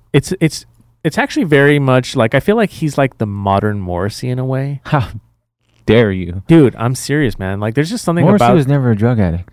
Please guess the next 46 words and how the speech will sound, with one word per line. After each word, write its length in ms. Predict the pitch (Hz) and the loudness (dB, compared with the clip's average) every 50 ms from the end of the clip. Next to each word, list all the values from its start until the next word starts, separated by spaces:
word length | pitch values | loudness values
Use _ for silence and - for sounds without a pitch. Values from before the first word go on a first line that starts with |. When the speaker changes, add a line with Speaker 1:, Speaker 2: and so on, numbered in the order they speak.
| - - _ _ _ _ _ _ _ _ - | -20 -20 _ _ _ _ _ _ _ _ -8
Speaker 1:
Okay, 240 | 156 - - 147 127 | -6 -4 -2 -2 -2
but 140 | 110 120 120 | -2 -2 -2
he 140 | 113 123 | 0 0
looks 220 | 120 131 139 - - | 0 0 0 0 -2
like 80 | 127 - | -4 -4
he 60 | 123 | -4
could 180 | 110 - 120 110 | -6 -4 -2 -2
have 100 | 107 98 | -2 -4
been. 180 | 98 90 - - - _ _ _ _ _ _ _ _ _ _ _ _ _ _ _ _ _ _ _ _ _ _ _ _ _ _ _ - - | -6 -10 -12 -12 -20 _ _ _ _ _ _ _ _ _ _ _ _ _ _ _ _ _ _ _ _ _ _ _ _ _ _ _ -12 -10
Speaker 2:
I 60 | 85 | -10
guess 220 | 82 78 82 - - | -8 -8 -10 -12 -14
so, 80 | - - | -14 -14
yeah. 840 | - - - - - - - - - - - - - - - - 160 - | -12 -8 -4 -2 -2 -2 -2 -4 -6 -4 -2 0 0 2 2 0 -2 -2
Speaker 1:
<laughs> 60 | - - - _ _ _ _ _ _ _ _ _ _ _ - - - - - 170 185 180 - | -6 -20 -20 _ _ _ _ _ _ _ _ _ _ _ -18 -18 -16 -14 -14 -16 -16 -16 -12
He 80 | - 113 | -10 -10
was 80 | 104 | -6
never 180 | 95 107 113 123 | -4 0 2 2
a 60 | 139 | 2
sex 260 | 131 - 139 127 - | 4 2 2 2 2
addict 320 | 127 113 113 - - - - | 2 0 0 -2 -6 -8 -2
either, 320 | 135 143 131 117 107 101 | 2 2 4 4 4 2
Speaker 2:
Yeah. 180 | 101 107 95 95 | 0 -4 -6 -4
Speaker 1:
'cause 200 | - 117 107 98 | -2 0 0 0
wasn't 240 | 101 107 107 117 117 | 0 -2 -2 -2 -2
he, 120 | 123 127 120 | -2 -2 -2
like, 160 | 104 98 - | -2 -2 -2
celibate, 340 | - 107 110 120 127 135 127 | -2 -2 -2 -2 -2 -4 -6
or 160 | - 104 98 | -6 -6 -6
isn't 200 | 101 110 113 120 | -6 -6 -6 -6
he 60 | 123 131 | -8 -6
Speaker 2:
Yeah. 40 | |
Speaker 1:
celibate? 340 | 127 - 123 127 127 135 135 131 | -6 -4 -4 -4 -4 -4 -2 0
Speaker 2:
Nobody 280 | 151 170 175 175 143 | 0 0 2 2 2
knows 240 | 110 107 104 101 98 | 2 2 0 0 -2
to 80 | - - | -4 -6
this 100 | 101 98 | -4 -4
very 280 | 92 95 98 98 101 101 | -2 -2 -2 -2 -2 -4
day 140 | 95 95 95 | -4 -4 -6
if 100 | 95 - | -6 -6
he's 140 | - 98 95 | -8 -8 -6
gay, 320 | 95 104 107 110 110 110 | -2 0 0 2 2 2
if 120 | 104 101 - | 0 -2 -4
he's 120 | - 98 | -8 -14
straight, 380 | - - - 104 104 104 104 101 | -12 -6 -2 0 2 2 2 0
if 160 | 101 92 - | -2 -4 -6
he's 420 | - 101 92 90 - - - _ | -6 -8 -8 -8 -12 -18 -20 _